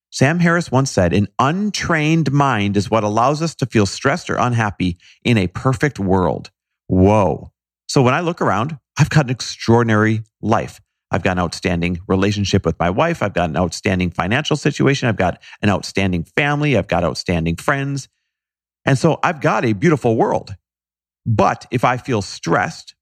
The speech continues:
or if I feel unhappy, part of it could be as a result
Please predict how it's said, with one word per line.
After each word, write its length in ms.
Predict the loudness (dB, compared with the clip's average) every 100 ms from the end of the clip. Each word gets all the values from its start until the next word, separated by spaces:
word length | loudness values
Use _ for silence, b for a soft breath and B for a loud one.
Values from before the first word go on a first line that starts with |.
| _ 0
or 140 | 2
if 100 | 4
I 80 | 0
feel 280 | 0 0 2
unhappy, 640 | 0 -2 -4 -4 -4 -6 -8 _ _ _ _ _ _ 0
part 160 | 2
of 80 | 2
it 100 | 0
could 160 | 0 0
be 360 | 4 4 2 _ _ -2
as 160 | 2
a 120 | 2
result 540 | 2 2 2 2 0